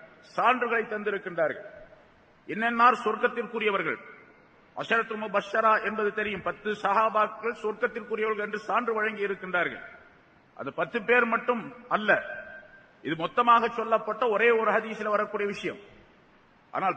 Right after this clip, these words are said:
பல இடங்களிலே, பல நேரங்களிலே ரசூலுல்லாஹி ஸல்லல்லாஹு அலைஹி வஸல்லம் அவர்கள், "இன்ன சஹாபி சொர்க்கத்திற்குரியவர், இவர் சொ-, சொர்க்கவாசி" என்றெல்லாம் ஸல்லல்லாஹு அலைஹி வஸல்லம் அவர்கள் சொல்லி இருக்கின்றார்கள். இன்னும் சொல்ல போனால், அந்த முஹம்மது ரசூலுல்லாஹ் என்ற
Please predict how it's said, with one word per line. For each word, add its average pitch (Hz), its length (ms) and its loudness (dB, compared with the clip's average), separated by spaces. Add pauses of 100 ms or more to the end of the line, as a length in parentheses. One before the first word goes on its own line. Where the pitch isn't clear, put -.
(120)
பல 208 100 6 (200)
இடங்களிலே, 240 440 2 (120)
பல 208 80 2 (200)
நேரங்களிலே 240 640 4
ரசூலுல்லாஹி 220 420 0
ஸல்லல்லாஹு 214 400 2
அலைஹி 208 180 -2
வஸல்லம் 196 340 -6
அவர்கள், 240 260 0 (480)
"இன்ன 233 100 2 (140)
சஹாபி 247 380 4
சொர்க்கத்திற்குரியவர், 214 840 0 (180)
இவர் 214 200 0
சொ-, 214 220 0
சொர்க்கவாசி" 208 640 0
என்றெல்லாம் 220 420 2
ஸல்லல்லாஹு 208 320 -2
அலைஹி 196 120 -6
வஸல்லம் 190 240 -6
அவர்கள் 185 240 -6
சொல்லி 180 220 -4
இருக்கின்றார்கள். 151 520 -6 (1000)
இன்னும் 208 240 -4
சொல்ல 220 180 4
போனால், 196 560 4 (1800)
அந்த 143 180 -10
முஹம்மது 220 360 -2 (100)
ரசூலுல்லாஹ் 208 480 0
என்ற 196 120 -2